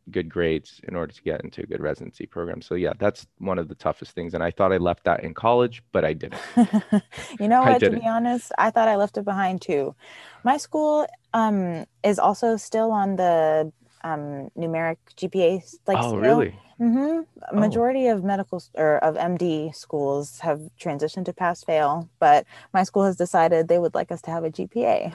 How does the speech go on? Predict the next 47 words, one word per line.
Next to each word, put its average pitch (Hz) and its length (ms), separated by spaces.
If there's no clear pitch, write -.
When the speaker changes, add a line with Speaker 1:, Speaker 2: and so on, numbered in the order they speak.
Speaker 2:
So 175 300
Speaker 1:
Oh, 120 140
that's 107 220
very 127 280
interesting. 113 520
That's 117 260
the - 60
first 262 100
Speaker 2:
Yeah. 233 160
Speaker 1:
I've 120 140
ever 120 180
heard 143 120
of 117 60
that. 85 240
Speaker 2:
Yeah, 285 240
Speaker 1:
Okay, 240 160
Speaker 2:
mm-hmm, 247 240
Speaker 1:
good 302 140
to - 20
Speaker 2:
very 254 240
Speaker 1:
know. - 60
Speaker 2:
interesting. 147 580
So 240 140
it's 233 120
kind 285 220
of 254 260
interesting 196 480
to 165 80
see 180 200
how 165 180
you 160 140
kind 147 220
of 143 380
par 165 300
up 147 140
against 151 320
the 151 100
other 147 160
medical 143 380
schools 180 560
when 135 460
Speaker 1:
Right. 87 440
Speaker 2:
being 143 240
compared 143 400
to 139 120
people 131 400
with 127 420